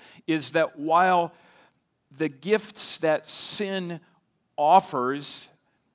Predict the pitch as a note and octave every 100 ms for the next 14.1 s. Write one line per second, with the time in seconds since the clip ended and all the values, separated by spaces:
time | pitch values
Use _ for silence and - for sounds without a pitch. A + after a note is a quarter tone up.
0 | _ _ _ B2+ _ _ _ C3+ B2 G3
1 | F#3+ D3 C3+ D#3 D3+ - C#3+ C3 D#3+ D#3
2 | - - F#3 F#3 E3 F3+ E3 C3 D3+ E3
3 | A2+ A#2 C3+ - - - _ _ _ _
4 | _ _ _ _ _ _ - G#2+ A2 A#2+
5 | G#2 G#2 B2+ C#3+ _ _ _ _ _ _
6 | _ _ _ _ _ _ C3+ E3+ F3+ E3
7 | C#3+ B2+ D#3+ F#3+ - - - F3+ E3 B2
8 | D#3 B2+ G#2+ - - - - _ B2+ B2
9 | C3+ C3+ A#2+ G#2 G2 _ _ _ _ _
10 | _ _ _ _ B2 A#2 A#2 - B2+ A2
11 | G#2 A2 G2 G2 E2+ - - _ _ _
12 | _ _ _ _ _ _ _ _ _ _
13 | - F#3+ F3+ - B2+ G#2+ G2+ G2 F#2+ F#2+
14 | _